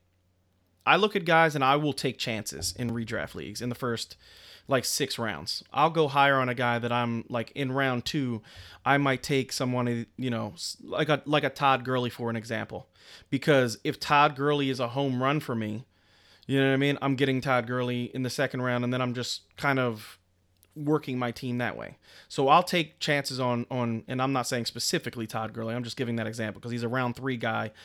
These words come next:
And if I have a pick in the middle of round two and I know coming back he's probably not gonna be there for me, I'll take him there. As where in a best ball league, I'm not doing that.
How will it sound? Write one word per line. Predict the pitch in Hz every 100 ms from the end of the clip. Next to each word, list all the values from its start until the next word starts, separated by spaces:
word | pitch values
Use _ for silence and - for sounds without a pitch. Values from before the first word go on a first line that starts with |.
| - - -
And | 127
if | 127
I | 139 135
have | 127
a |
pick | 123 131
in | 131
the | 120
middle | 139 135
of | 123
round | 123 117 -
two | 139
and | 123
I | 123
know | 127 123 113 - -
coming | 127 117
back | 107 135 135
he's | 139
probably | 135 135
not | 135
gonna | 131
be | 117 127
there | 131 127
for | 135 127
me, | 120
I'll | 117
take | 117 110
him | 110
there. | 117 98 - - - - - - - -
As | 147 131
where | 147
in | 139
a | 120
best | 143 180 -
ball | 190 196
league, | 196 175
I'm | 139
not | 127 110
doing | 104 60
that. | 60